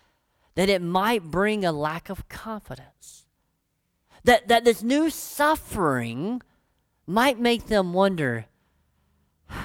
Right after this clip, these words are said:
"Is it worth it? We've done this song and dance before. It, is it worth it?" And the preacher would emphatically say, "Oh yeah, because of who Christ is,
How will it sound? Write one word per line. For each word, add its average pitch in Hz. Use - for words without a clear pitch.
"Is 190
it 208
worth 214
it? 220
We've 190
done 214
this 160
song 147
and 127
dance 127
before. 143
It, -
is 185
it 175
worth 185
it?" -
And 147
the 151
preacher 170
would 147
emphatically 147
say, 120
"Oh 120
yeah, 120
because 143
of 123
who 151
Christ 156
is, 185